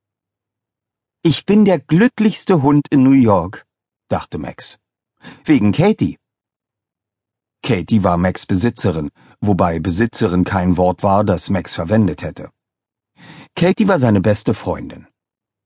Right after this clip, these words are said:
„Bei uns ist einfach alles perfekt“, dachte er, richtete sich im Korb auf und ließ die Zunge im Wind flattern. Max hatte sein ganzes Leben mit Katie in New York verbracht. Er wusste,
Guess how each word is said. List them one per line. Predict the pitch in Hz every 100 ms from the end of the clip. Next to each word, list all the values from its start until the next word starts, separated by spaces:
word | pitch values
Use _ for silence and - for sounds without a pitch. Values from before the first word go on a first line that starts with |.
| _ _ _ _ _
„Bei | - 170 -
uns | 185 233 220 - -
ist | 185 - -
einfach | 135 139 135 - -
alles | 123 90 87
perfekt“, | - 87 - - - - _ _ _ _ -
dachte | 92 - -
er, | 87 85 82 - - -
richtete | 120 - 110 110
sich | 95 92
im | 82
Korb | 107 107 -
auf | 147 - -
und | 143
ließ | 139 139
die | - 131
Zunge | 135 101 78
im | 78
Wind | 82 78
flattern. | - 85 - 76 82 - _ _ _ _ _ _ _ _ _ _ _ _ _
Max | 147 151 - -
hatte | 123 117
sein | 98 90
ganzes | 107 113 101
Leben | 107 104 85
mit | 80
Katie | - 98 85 87
in | 85
New |
York | 85 82 78
verbracht. | - 78 80 - - _ _ _ _ _
Er | - 101
wusste, | 139 - 98